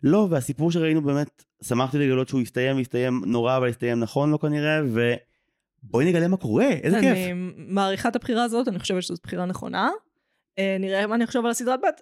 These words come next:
Speaker 2: אבל אני חושבת שזאת הדמות הנכונה לקחת לספינוף, הרעיון של ספינוף ב-, בפני עצמו הוא מאוד נכון פה. החלטה יפה.
Speaker 1: אני גם הייתי מקבל, אה, את העונה הרביעית של רון עם החבר של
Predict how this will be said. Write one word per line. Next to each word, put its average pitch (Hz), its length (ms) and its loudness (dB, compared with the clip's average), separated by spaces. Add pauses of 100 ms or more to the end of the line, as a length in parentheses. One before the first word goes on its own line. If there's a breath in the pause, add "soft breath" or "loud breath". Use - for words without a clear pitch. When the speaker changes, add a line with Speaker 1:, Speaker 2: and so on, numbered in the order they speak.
Speaker 2:
אבל 202 180 0
אני 208 140 -2
חושבת 220 340 -2
שזאת 196 340 -4
הדמות 214 300 0
הנכונה 226 440 2
לקחת 208 320 -4
לספינוף, 196 580 -2
הרעיון 196 360 -6
של 202 120 -2
ספינוף 190 420 -4 (120)
ב-, 185 60 -4 (180)
בפני 190 240 0
עצמו 196 180 -2
הוא 196 80 0
מאוד 202 260 0
נכון 233 380 0
פה. 208 220 0 (580)
החלטה 214 260 0
יפה. 196 200 -2 (280)
Speaker 1:
אני 135 260 4
גם 147 60 4
הייתי 135 200 2
מקבל, 117 600 0 (160)
אה, 107 180 0
את 101 100 -2
העונה 104 240 2
הרביעית 104 380 0
של 104 140 0
רון 104 260 2
עם 104 80 2
החבר 95 360 -2
של 92 180 -2